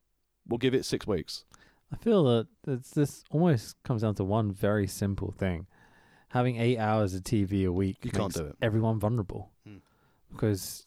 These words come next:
Speaker 2: you make mistakes 'cause there's eight hours a week to look after.
Speaker 1: And also, ultimately, you are not
Speaker 2: Potentially, like, twelve, thirteen hours a week.
Speaker 1: Well, yeah, if you add in main event, Velocity, or whatever it is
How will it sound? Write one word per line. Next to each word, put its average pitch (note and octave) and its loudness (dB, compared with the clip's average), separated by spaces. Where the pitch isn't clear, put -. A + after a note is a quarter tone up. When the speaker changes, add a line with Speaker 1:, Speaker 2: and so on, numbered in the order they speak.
Speaker 2:
you A2 -4
make C#3+ -2
mistakes - -4
'cause - -18
there's G#2 -4
eight B2 -2
hours G2+ -2
a G2 0
week A2 -2
to - -10
look G#2 0
after. - -2
Speaker 1:
And A2+ 2
also, B2 2
ultimately, A2 0
you A#2+ 2
are B2 2
not C3+ 0
Speaker 2:
Potentially, C#3+ -6
like, A#2+ -10
twelve, D3+ -8
thirteen E3+ -2
hours F#2 -8
a - -12
week. - -14
Speaker 1:
Well, G#2+ 2
yeah, B2 4
if G2 2
you C3+ 4
add C#3 2
in B2+ 2
main A#2 2
event, G#2+ 0
Velocity, G2 -2
or F#2 -2
whatever E2 -4
it D2+ -4
is - -8